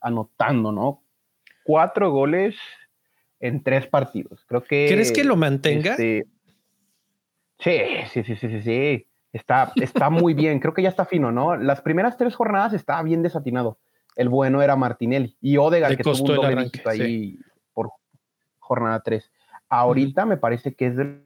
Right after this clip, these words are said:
Speaker 1: los más finos en Premier, ¿no? Es, es, creo que es de
Speaker 2: Sí.
Speaker 1: los jugadores más determinantes,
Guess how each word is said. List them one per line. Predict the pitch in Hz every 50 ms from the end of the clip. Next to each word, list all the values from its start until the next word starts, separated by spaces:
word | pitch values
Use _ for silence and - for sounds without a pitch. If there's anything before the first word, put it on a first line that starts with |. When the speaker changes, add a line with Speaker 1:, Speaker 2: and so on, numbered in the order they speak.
| _ -
Speaker 1:
los | 147 135 117 117
más | 110 104 101 -
finos | - - 117 110 117 131 156 151 - -
en | 127 113 104
Premier, | - - 123 127 123 110
¿no? | 107 110 113 123 127
Es, | 113 107 127 - -
es, | - 107 107 - _
creo | - 117 -
que | - 131
es | 127 -
de | 131
Speaker 2:
Sí. | 127
Speaker 1:
los | 120 -
jugadores | - 110 107 117 117 120
más | 131 120 117
determinantes, | 135 127 135 123 120 113 110 110 113 - 143 151 - _